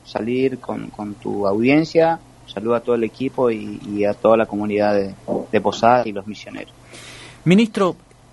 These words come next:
Speaker 2: ¿podría definir, por favor, cuál es el cuadro de situación epidemiológica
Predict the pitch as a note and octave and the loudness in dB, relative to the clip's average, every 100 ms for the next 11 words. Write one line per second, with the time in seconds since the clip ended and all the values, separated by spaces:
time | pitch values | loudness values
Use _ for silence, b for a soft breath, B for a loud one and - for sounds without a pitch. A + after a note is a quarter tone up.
0 | - - - - - F#3 F#3+ C#4+ B3+ E3+ | -20 -18 -14 -12 2 4 4 2 2 2
1 | D3 C#3 D3 E3+ - D3 D3 - B2 D3 | 0 -2 0 0 0 0 0 0 0 0
2 | - D#3 D#3 D3 C3 A2+ A2+ D#3 E3+ E3+ | 0 0 2 0 0 -2 2 4 4 2
3 | D3 B2+ G#2+ - A2 - G2+ - C#3 D3 | 0 0 -2 -2 -4 -4 -4 -2 -2 0
4 | D3+ - G#2+ A2 G#2 G2+ G2+ G2 B2 - | -2 -4 -4 -2 0 0 0 0 -2 -6
5 | - A2 | -4 -4